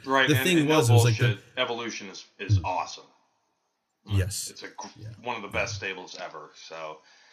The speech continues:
Speaker 1: Yeah, and I liked what Bat-, like, I love, I love Batista's interviews in these things.
Speaker 2: Yeah.
Speaker 1: Batista has this really good quality of, it always seems like he's being honest and has a, I li-, I,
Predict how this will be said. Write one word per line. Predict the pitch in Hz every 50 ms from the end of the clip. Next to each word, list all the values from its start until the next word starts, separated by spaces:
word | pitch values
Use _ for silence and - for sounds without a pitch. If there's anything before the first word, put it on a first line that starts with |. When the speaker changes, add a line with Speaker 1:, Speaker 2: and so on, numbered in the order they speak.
| _ _ - - - _ _ -
Speaker 1:
Yeah, | 135 156 165 165 165 156 -
and | 151 151
I | 147
liked | 147 156 170 170 -
what | 175 160 - 139
Bat-, | 135 - - -
like, | 120 127 127 120
I | 117 123 131
love, | 131 127 143 151 135 - -
I | 135
love | 147 180 226 220 196
Batista's | 190 - - - 170 165 - - 127 107 104
interviews | 104 95 90 - 87 85 82 80
in | 80 80
these | 80 78 73 -
things. | - 82 80 _ _ _ - _ _ _ _ _ _ _ _ _ _ _ _ _ _ _ _ _ _ _ _ _ _ _ _
Speaker 2:
Yeah. | 98 95 104 110 135
Speaker 1:
Batista | 135 - 156 190 196 - - 202
has | 160 135 127 120 -
this | 117 104 - - - _ - 110
really | 120 135 135 139 131 127 120 113 101 101 - _ _ _ 98 -
good | 123 117 113 101
quality | - - 110 95 95 95 92 92 90 90
of, | 82 90
it | 92 104 107 101
always | 98 98 113 123 117 107
seems | - 101 95 90
like | 95 92 92
he's | - 98 87
being | - - 92 90 87 82 78
honest | 85 87 87 90 87 - - - - _ _ _ _ _ _ _ _ _ -
and | 92 90 90 87 87 87 85 82 78 76 _ _ _
has | - - 98 95 90
a, | 92 87 - _ _ _ _ _ _ _ _ _ _ _ _ _ -
I | 110 117
li-, | 117 117 -
I, | 113 123